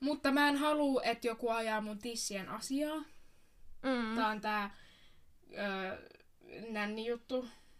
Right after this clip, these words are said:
Speaker 1: M-, mä en halua näyttää mun nännejä kaupungilla, tiiäks? Mä en halua
Speaker 2: Aa,
Speaker 1: kävellä
Speaker 2: joo.
Speaker 1: ilman paitaa. Mä
Speaker 2: Joo, ei.
Speaker 1: seis-, en halua, että minun asioitani ajetaan tollain.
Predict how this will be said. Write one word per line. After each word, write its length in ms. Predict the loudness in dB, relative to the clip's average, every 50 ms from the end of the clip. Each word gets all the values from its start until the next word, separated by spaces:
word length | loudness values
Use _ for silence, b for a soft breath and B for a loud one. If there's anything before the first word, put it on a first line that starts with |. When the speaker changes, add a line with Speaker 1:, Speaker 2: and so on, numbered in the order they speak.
| B B B B B -20 -20 -20 -20 -18 -10
Speaker 1:
M-, 380 | -6 -4 -4 -4 -4 -6 -4 -2
mä 180 | 0 0 0
en 80 | 0 -2
halua 260 | -4 -4 -4 -4 -4
näyttää 340 | -4 -4 -6 -6 -6 -8 -8
mun 180 | -6 -6 -6
nännejä 320 | -6 -6 -8 -8 -10 -10 -10
kaupungilla, 540 | -10 -10 -12 -10 -10 -10 -10 -8 -10 -10 -8
tiiäks? 280 | -10 -10 -8 -6 -6
Mä 120 | -6 -4 -4
en 80 | -4
halua 300 | -4 -4 -4 -2 0 2
Speaker 2:
Aa, 260 | 4 4 4 4 4
Speaker 1:
kävellä 340 | 4 4 6 6 6 6 6
Speaker 2:
joo. 100 | 6 6
Speaker 1:
ilman 220 | 6 4 2 2 2
paitaa. 460 | 4 4 4 2 0 -2 0 0 0
Mä 120 | 4 6
Speaker 2:
Joo, 260 | 6 8 8 6 6
ei. 260 | 4 2 2 2 2 4
Speaker 1:
seis-, 360 | 6 8 8 8 8 6 2 0 0 4
en 180 | 4 4 6 6
halua, 400 | 6 6 6 6 6 6 4 4
että 200 | 2 0 -2 -2
minun 340 | 0 0 0 0 -2 -2
asioitani 560 | -4 -4 -4 0 0 0 0 0 -2 -6 -6 -4
ajetaan 480 | -4 -4 -4 -4 -4 -6 -8 -8 -6
tollain. 600 | -6 -6 -6 -4 -4 -4 -2 -2 -2 -2 -4 -4